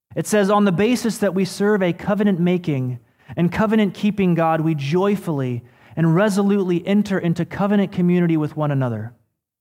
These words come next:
We promise by God's grace and through the indwelling presence of His Spirit to live lives in keeping with the truth of the gospel, continually repenting of our sin and walking by faith in newness of life."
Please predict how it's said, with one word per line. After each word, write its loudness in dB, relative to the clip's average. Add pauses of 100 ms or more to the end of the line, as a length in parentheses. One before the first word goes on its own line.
(340)
We 0
promise 2
by 0
God's 0
grace 0
and 0
through 0
the 2
indwelling 2
presence -2
of -4
His -4
Spirit -2
to -4
live 0
lives 0 (320)
in -2
keeping 0
with 0
the -2
truth -4
of -6
the -4
gospel, -4 (800)
continually 2
repenting 0
of -4
our 0
sin -4 (340)
and 0
walking 2
by 0
faith -6 (320)
in 0
newness -2
of -10
life." -10